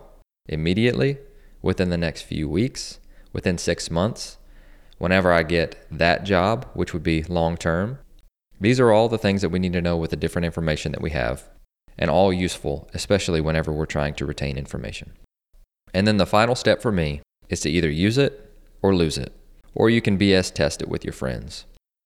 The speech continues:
which I think having an inner circle of coaches who know you well enough to tell you the truth is essential to being your best self. One other step that I will add is over the past month, I'll go back in sort the notes that I've had from the last month,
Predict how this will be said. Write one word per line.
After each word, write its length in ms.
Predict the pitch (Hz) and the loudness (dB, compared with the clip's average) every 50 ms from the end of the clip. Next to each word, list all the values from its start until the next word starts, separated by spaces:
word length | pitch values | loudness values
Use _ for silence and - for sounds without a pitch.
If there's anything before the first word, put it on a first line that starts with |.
| _ - | _ -4
which 180 | - 98 - 107 | -2 0 2 2
I 60 | 98 | 2
think 200 | - 107 92 - | 2 2 0 2
having 320 | - 92 101 104 101 90 | 2 0 2 2 0 0
an 80 | 85 82 | 0 0
inner 180 | 80 95 110 107 | 0 0 0 0
circle 360 | - 107 98 - 82 80 76 | 0 -2 -2 -2 0 -2 -2
of 120 | 73 - | -2 -2
coaches 340 | - - 95 - - 85 - | -2 -2 -2 -2 -2 -6 -6
who 100 | - 90 | -4 -4
know 160 | 85 85 90 95 | -2 -2 0 0
you 180 | 104 101 104 | 0 0 0
well 200 | 95 92 90 90 | 2 2 2 2
enough 200 | 87 90 85 - | 0 -2 -2 -2
to 80 | - 82 | -4 -4
tell 160 | - - 87 | -2 0 2
you 140 | 87 87 85 | 2 2 0
the 80 | - | -2
truth 420 | 85 - - 76 71 69 - - - - | -4 -4 -4 -4 -4 -4 -6 -10 -14 -10
is 140 | - 80 - | -8 -4 -4
essential 520 | 80 - - 76 71 71 - 64 67 - - - - - | -4 -4 -4 -4 -6 -6 -6 -8 -8 -10 -14 -18 -12 -8
to 100 | - 87 | -6 -4
being 220 | 76 80 78 76 73 | -2 -2 -2 -2 -4
your 100 | 71 69 | -6 -6
best 300 | - 60 - - - - | -6 -6 -6 -6 -8 -6
self. 260 | - - - - - - _ _ _ _ _ - - _ _ _ _ _ - - | -6 -6 -6 -8 -12 -20 _ _ _ _ _ -20 -20 _ _ _ _ _ -8 -2
One 180 | - 101 110 | 2 4 4
other 180 | 117 120 117 117 | 4 4 4 2
step 260 | - - 107 101 - | 2 2 0 2 2
that 100 | - 92 | 2 2
I 40 | 90 | 4
will 260 | 87 90 95 92 87 | 4 4 4 4 4
add 400 | 80 73 71 71 73 73 - - - - - | 2 2 2 0 0 -2 -6 -14 -14 -8 -2
is 360 | - 90 90 80 - - - - - | 0 0 0 0 -2 -4 -6 -2 0
over 220 | 95 98 92 98 | 2 2 2 0
the 100 | - 87 | -2 -2
past 380 | - 101 87 90 95 - - 92 | 0 0 2 2 0 0 -2 -2
month, 480 | 87 82 76 73 - - - - - - | 0 0 0 0 -4 -6 -12 -12 -4 0
I'll 120 | 90 92 | 0 2
go 140 | 87 92 90 | 2 2 2
back 240 | 80 90 90 - - | 4 2 2 2 0
in 360 | 87 87 87 85 85 90 92 - _ _ _ _ _ | 0 0 0 -2 -2 -6 -10 -14 _ _ _ _ _
sort 360 | - - - 98 101 92 - | -10 -6 0 0 2 2 2
the 80 | - 98 | 0 2
notes 300 | 95 92 92 92 - - | 2 4 2 2 0 0
that 120 | - 90 | 0 2
I've 140 | 85 85 90 | 2 2 2
had 280 | 92 92 82 80 78 - | 2 2 2 2 2 0
from 140 | 87 80 78 | -2 -2 0
the 80 | 76 | 0
last 300 | 76 78 76 78 - - | 0 2 0 0 -2 -2
month, 380 | 82 85 85 85 82 - - | -2 -2 -2 -2 -4 -6 -12